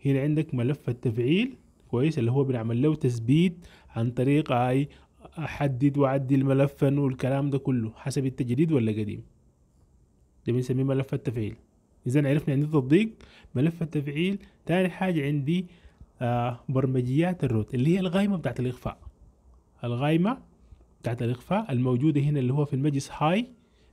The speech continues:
بعد ما تفعله في الإصدارات القديمة طبعا لحد، لحد تلاتة وعشرين اللي هو القائمة تظهر لك هنا دي اللي بتعمل لها إخفاء للتطبيق،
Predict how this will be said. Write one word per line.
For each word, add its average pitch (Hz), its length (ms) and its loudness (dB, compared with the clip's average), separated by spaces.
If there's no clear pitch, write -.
بعد 110 180 0
ما 117 100 -2
تفعله 175 580 2
في - 80 -16
الإصدارات 113 480 -4
القديمة 123 420 -2
طبعا 143 300 -4
لحد، 123 520 -2
لحد 131 280 -6
تلاتة 143 300 2
وعشرين 151 520 2
اللي 120 120 0
هو 151 100 2
القائمة 151 340 2
تظهر 131 260 -4
لك 147 260 0
هنا 135 120 2
دي 131 180 -2
اللي 107 100 -4
بتعمل 117 420 -2
لها 147 280 -2
إخفاء 135 340 -2
للتطبيق، 131 640 -2